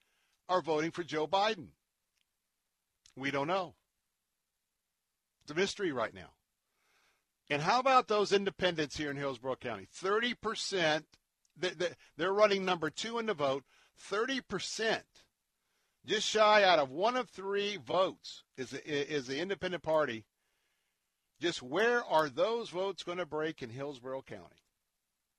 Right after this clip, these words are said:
We'll have to see. We'll have to see.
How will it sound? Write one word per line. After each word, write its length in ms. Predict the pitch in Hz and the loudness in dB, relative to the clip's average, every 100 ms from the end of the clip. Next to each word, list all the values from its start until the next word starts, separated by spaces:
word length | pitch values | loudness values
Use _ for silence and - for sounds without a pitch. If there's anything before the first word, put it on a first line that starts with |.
| _ _ _ _ _ _ _ _ _ _ _ | _ _ _ _ _ _ _ _ _ _ _
We'll 120 | 160 | -2
have 200 | 135 117 | -2 -2
to 80 | - | -6
see. 320 | - 214 202 _ _ _ _ _ _ _ _ _ _ _ _ _ _ _ _ _ _ | -10 -10 -10 _ _ _ _ _ _ _ _ _ _ _ _ _ _ _ _ _ _
We'll 140 | 156 147 | -6 -4
have 200 | 120 - | -4 -6
to 60 | |
see. 280 | 123 165 143 | -14 -12 -14